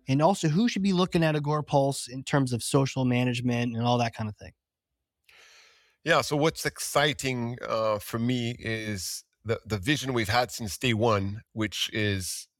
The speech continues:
Speaker 2: you know, what you do on social should look valuable to you, and you should be able to prove that value to your customers if you're an agency, or, or to your boss if you're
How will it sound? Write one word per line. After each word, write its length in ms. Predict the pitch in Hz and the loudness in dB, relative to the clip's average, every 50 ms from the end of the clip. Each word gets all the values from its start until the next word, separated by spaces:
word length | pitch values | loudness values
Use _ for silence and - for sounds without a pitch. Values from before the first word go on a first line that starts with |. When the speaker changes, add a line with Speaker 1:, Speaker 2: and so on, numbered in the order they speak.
| _ _ _ | _ _ _
Speaker 2:
you 100 | 104 95 | -6 -4
know, 240 | 92 90 85 85 - - | -2 -2 -2 -4 -2 -4
what 140 | 117 120 120 | -4 -2 -2
you 80 | 117 | -2
do 140 | 104 123 120 | 0 2 2
on 100 | 107 98 | 2 0
social 500 | - - 120 113 95 - 107 104 101 95 | 0 0 0 0 2 4 4 4 4 2
should 300 | - - - 117 104 85 - _ _ _ | 0 -2 -2 -4 -6 -8 -14 _ _ _
look 360 | 104 104 110 120 147 139 - - | 0 2 4 6 4 4 4 0
valuable 600 | 95 - 104 104 107 107 107 104 95 98 101 95 | 2 4 4 4 4 2 0 0 0 0 -2 -2
to 200 | - - - 90 | -2 -6 -8 -2
you, 320 | 90 104 107 104 101 95 | 0 0 2 2 2 2
and 180 | 92 92 95 98 | 2 2 2 0
you 60 | 95 | 0
should 280 | - - 107 95 80 | 0 -2 -4 -4 -2
be 140 | 82 107 104 | 0 0 2
able 240 | 101 92 101 98 95 | 2 2 2 0 0
to 320 | - - - 98 98 92 85 - _ - _ _ _ _ | -2 -4 -6 -4 -6 -6 -8 -12 _ -20 _ _ _ _
prove 320 | - - 143 147 139 107 | 0 2 2 2 2 2
that 200 | - 113 107 - - | 0 0 0 0 2
value 500 | 92 117 107 110 107 104 98 98 98 90 | 4 4 4 4 2 2 2 0 0 0
to 160 | - - 104 | 0 0 0
your 100 | 92 85 | 0 0
customers 640 | - - 131 - - - 123 113 110 113 107 95 | 0 0 0 0 -2 -6 -4 -2 0 0 0 -2
if 100 | 98 92 | -2 -2
you're 80 | 104 98 | -2 0
an 60 | 98 | 0
agency, 720 | 101 98 95 90 95 92 87 - - - 98 98 95 92 - | 0 0 0 -2 -4 -4 -4 -6 -8 -6 -6 -6 -6 -4 -2
or, 300 | 90 92 92 90 85 80 | 0 2 2 2 0 0
or 220 | 95 98 92 90 85 | 0 0 0 0 0
to 120 | - - | 0 0
your 120 | 95 90 82 | 0 0 2
boss 340 | 78 92 98 98 - - | 4 4 4 4 2 -4
if 100 | 85 - | -10 -6
you're 240 | - 95 90 80 71 | -2 -2 -2 -2 -4